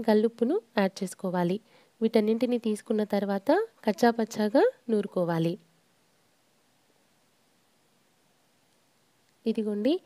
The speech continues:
ఈ విధంగా కచ్చాపచ్చాగా నూరుకున్న తర్వాత ఇప్పుడు ఈ పేస్ట్‌ని కూడా పక్కన పెట్టేసేయాలి. తర్వాత ఒక మిక్సింగ్ బౌల్ తీసుకొని దీనిలోకి ఒక కప్పు కర్డ్‌ని తీసుకోవాలి.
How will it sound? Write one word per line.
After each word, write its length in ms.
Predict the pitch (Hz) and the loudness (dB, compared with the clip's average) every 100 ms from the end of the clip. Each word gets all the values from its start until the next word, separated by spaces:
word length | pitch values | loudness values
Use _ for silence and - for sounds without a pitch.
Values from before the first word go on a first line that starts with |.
| _ _ | _ _
ఈ 80 | 226 | -4
విధంగా 360 | 214 220 220 247 | -2 0 2 0
కచ్చాపచ్చాగా 760 | 247 220 233 233 214 226 220 220 | 0 -2 -4 -4 -4 -4 -2 -2
నూరుకున్న 400 | 202 196 220 208 | -2 -4 -4 -4
తర్వాత 440 | 202 196 202 - 311 415 - | -4 -2 -4 0 0 0 -4
ఇప్పుడు 220 | 220 202 | -6 -4
ఈ 60 | 202 | -2
పేస్ట్‌ని 440 | 208 214 - 220 | 0 -2 -2 -6
కూడా 240 | 208 208 359 - - | -2 0 0 -2 -2
పక్కన 260 | 208 196 | -2 -2
పెట్టేసేయాలి. 680 | 185 175 175 170 175 160 156 - - - - _ - | -4 -6 -6 -6 -4 -2 -4 -6 -18 -20 -20 _ -2
తర్వాత 360 | 208 196 185 262 392 - _ _ _ _ _ _ _ _ _ _ - | -2 -2 0 0 -2 -8 _ _ _ _ _ _ _ _ _ _ -16
ఒక 160 | 202 262 | -4 -2
మిక్సింగ్ 460 | 220 214 - 269 | -2 -6 -4 0
బౌల్ 220 | 254 220 208 | 0 0 -2
తీసుకొని 540 | 214 208 - 214 262 415 - | -4 -6 -2 0 2 2 0
దీనిలోకి 540 | 226 214 214 214 - 381 - - | -2 0 0 -2 -2 -4 -2 -2
ఒక 140 | 233 | 0
కప్పు 320 | 240 233 233 | 0 0 -2
కర్డ్‌ని 440 | 233 214 208 226 403 453 - | 0 2 2 4 2 2 -4
తీసుకోవాలి. 680 | 185 180 - 185 175 170 | -6 -6 -4 -2 0 -2